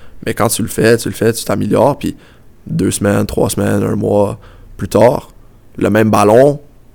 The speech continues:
tu réussis à la toucher. Ça, là, c'est un feeling aussi que t'es comme, « OK, je,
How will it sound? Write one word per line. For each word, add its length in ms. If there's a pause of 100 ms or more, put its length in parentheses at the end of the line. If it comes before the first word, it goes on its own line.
(140)
tu 120
réussis 200
à 40
la 80
toucher. 460 (880)
Ça, 240
là, 140
c'est 120
un 80
feeling 380
aussi 180
que 60
t'es 80
comme, « 300 (320)
OK, 260
je, 260